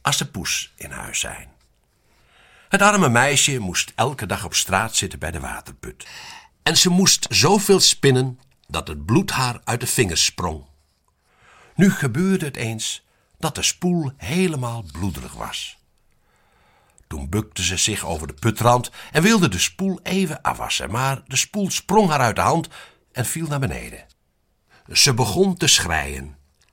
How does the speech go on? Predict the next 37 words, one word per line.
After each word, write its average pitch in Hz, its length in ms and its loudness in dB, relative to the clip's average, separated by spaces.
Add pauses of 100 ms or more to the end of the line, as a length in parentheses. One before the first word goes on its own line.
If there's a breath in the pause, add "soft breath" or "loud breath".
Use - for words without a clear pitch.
liep - 340 -2 (280)
naar 71 200 -8
de - 80 -8
stiefmoeder 160 800 -2 (220)
en 160 100 0
vertelde 156 480 2
van 156 120 0
haar 147 140 0
ongeluk. 69 500 -10 (720)
Maar 67 220 0
die 82 120 -6
werd 98 200 -4
heel 139 560 2
boos 120 560 0 (120)
en - 140 -8
was 123 260 2
onbarmhartig 139 840 2
en 123 80 2
zei: 131 260 4 (1080 soft breath)
"Als 135 200 4
je 190 100 4
de 160 60 2
spoel 214 280 2
erin 185 200 2
hebt 196 180 4
laten 139 240 4
vallen, 135 460 -2 (360)
moet 160 140 -2
je - 80 2
ook 196 160 4
maar 170 120 2
zorgen 120 340 2
dat 92 120 -2
hij 120 160 4
er 107 60 0
weer 101 100 -2
uitkomt." - 600 -4